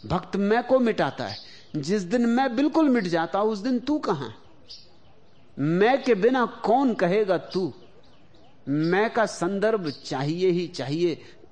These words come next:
तू के अस्तित्व के लिए। मैं की पृष्ठभूमि में ही तू उभर के प्रकट हो सकता है, नहीं तो तू भी नहीं बचेगा।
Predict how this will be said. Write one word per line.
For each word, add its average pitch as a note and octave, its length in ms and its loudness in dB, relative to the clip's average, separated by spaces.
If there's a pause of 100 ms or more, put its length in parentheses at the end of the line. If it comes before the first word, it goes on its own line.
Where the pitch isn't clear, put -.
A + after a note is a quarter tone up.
तू F#3 140 -2
के E3+ 180 0
अस्तित्व - 680 -8
के G#2+ 100 -6
लिए। G2+ 360 -10 (1800)
मैं E3 460 2
की G#3 120 -2
पृष्ठभूमि E3 800 -2
में E3 140 -2
ही G#2+ 240 -8 (840)
तू G3+ 160 0
उभर F3 480 -2
के E3 140 -6
प्रकट C3 420 -6
हो A#2 100 -6
सकता - 420 -12
है, - 220 -20 (1600)
नहीं E3 220 0
तो C#3+ 160 -6
तू D#3+ 260 -6
भी D3+ 160 -4
नहीं - 160 -6
बचेगा। - 720 -16